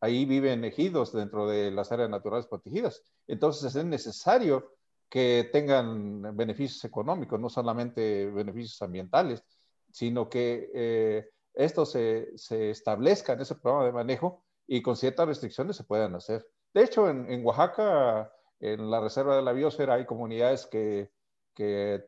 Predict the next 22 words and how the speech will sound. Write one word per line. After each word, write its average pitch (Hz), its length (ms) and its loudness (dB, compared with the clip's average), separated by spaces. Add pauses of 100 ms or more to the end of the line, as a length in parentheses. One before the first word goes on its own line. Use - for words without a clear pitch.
(160)
tienen 127 420 2
programas 107 400 2
de 98 60 -4
manejo 98 440 -4
que, 92 460 -6 (340)
que, 98 160 -6
este, 92 600 -10 (200)
que 104 160 -6
han, 104 600 -4 (220)
han 98 200 -4
funcionado, 113 640 -4 (240)
pero 165 540 6 (380)
evidentemente 139 840 2
debe 123 280 4
estar 123 340 0
contemplado 110 640 0
en 104 140 -4
el 92 140 -8
programa 98 520 0
de 127 80 0
manejo 113 540 -2
del, 90 360 -6